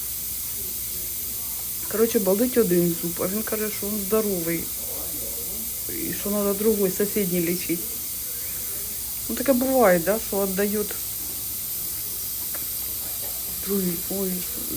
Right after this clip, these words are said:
занімела. Вона мій доктор. В то дні індуси. Не, ну, сьогодні в мене медсестра, вот эта ассистентка, ч-, ну, которая помощница, более-менее нормально. Не индуска. Ну, просто чернокожая, но не индуска.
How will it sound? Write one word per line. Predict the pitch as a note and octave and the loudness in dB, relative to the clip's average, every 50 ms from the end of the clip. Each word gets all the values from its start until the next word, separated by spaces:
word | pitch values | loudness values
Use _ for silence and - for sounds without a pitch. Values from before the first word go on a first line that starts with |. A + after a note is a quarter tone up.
| F3 F#3+ | -2 0
занімела. | G#3 G#3 G#3 G#3 G3+ G3 F#3+ F#3 F#3 F3+ F#3+ G3+ G3+ - - - - - - - - - - - - - - - - - | 0 0 2 2 2 2 2 0 0 0 -2 -4 -4 -4 -4 -4 -4 -4 -4 -4 -4 -4 -4 -4 -4 -4 -4 -4 -4 -2
Вона | - G3 G3 G3 | -2 0 0 2
мій | G3 G3 G3 F#3 F3 | 0 0 0 0 -2
доктор. | F#3 F3+ F3+ - - - G3 - - - - - - - - - - - - - - - - - - - - - - - - | -2 -2 -2 -2 -4 -4 -4 -4 -4 -4 -4 -4 -4 -4 -4 -4 -4 -4 -4 -4 -4 -4 -4 -4 -4 -4 -6 -4 -4 -4 -4
В | - - - | -4 0 0
то | G#3 | 2
дні | G3+ F3+ G#3 G#3+ G#3+ | 2 2 2 2 2
індуси. | G#3+ G#3 F#3 F#3+ F#3+ F#3 - - - F#3 F#3 - - - - - - - - - - - - - - - - - | 2 2 2 0 0 -2 -2 -4 -4 -4 -4 -4 -4 -4 -4 -4 -4 -4 -4 -4 -4 -4 -4 -4 -4 -4 -2 0
Не, | G#3 G#3 | 0 0
ну, | G3 F#3 | 0 0
сьогодні | F#3 - G#3 G#3 A3 | 0 0 0 0 0
в | A3 | 0
мене | A3 A3 | 0 0
медсестра, | G#3+ G#3+ G#3+ G3+ - A3 G#3+ - G#3 A3 | 0 0 0 0 -2 -2 -2 2 4 4
вот | G3+ F#3+ F3 - | 4 4 2 0
эта | E3 E3+ - E3+ E3+ | 0 0 0 -2 -2
ассистентка, | F3 - - F#3+ F3+ - - G3 F3+ F3+ F3+ - F3 | -2 -2 -2 -2 -2 0 0 2 2 0 -2 -2 -4
ч-, | E3+ - - - - - | -2 -4 -4 -4 -4 -2
ну, | E4 | -2
которая | D#4 - - - - F#3 F3+ F3+ | -2 -2 -4 -4 -2 -2 -2 0
помощница, | - F#3+ F#3+ F#3+ F3+ F3+ - F3+ F3 - - F3 F3 F3 | 0 0 0 0 0 0 0 0 -2 -2 -2 -2 -2 -2
более-менее | F#3 F#3 F#3+ F#3 F#3 F#3 F3+ F3 F3 - - - - - - - - - - - - | 0 0 0 2 2 0 0 0 -2 -2 -4 -4 -4 -4 -4 -4 -4 -4 -4 -2 0
нормально. | G3 G3 G3 F#3+ F#3 F3+ F3+ F3+ F3+ F3+ G3+ G3+ - - - - - - - - | 0 2 2 2 2 2 2 0 0 -2 -2 -4 -4 -4 -4 -4 -4 -4 0 2
Не | F#3 G3+ G#3+ | 2 4 4
индуска. | G#3+ G#3 F#3+ F#3 F#3+ F3+ - - - - - F3+ - - - - - - - - - - - - - - - - - - - - - - - - - - - - - - - - - - - - - - - - - - - - - - - - - - | 4 2 2 0 -2 -2 -2 -4 -4 -4 -4 -4 -4 -4 -4 -6 -6 -6 -6 -6 -4 -4 -4 -4 -4 -4 -4 -4 -4 -4 -4 -4 -4 -4 -4 -4 -4 -4 -4 -4 -4 -4 -4 -4 -4 -4 -4 -4 -4 -4 -4 -4 -4 -4 -4 -4 -4 -4 -4 -4 0 2
Ну, | C#4 A#3+ | 2 2
просто | F#3 - G#3+ F#3+ - F#3 E3+ | 2 2 0 0 0 0 0
чернокожая, | - G3+ G3 G#3 G3 F#3+ - F#3 F3+ - - F#3+ F#3 | 0 0 0 0 0 0 -2 -4 -2 -2 0 0 0
но | F#3 F#3 | 2 2
не | F#3 F#3+ F#3+ F#3+ | 2 2 2 2
индуска. | F#3 F3+ E3+ F3+ E3+ - - - - | 0 0 0 -2 -2 -4 -4 -4 -4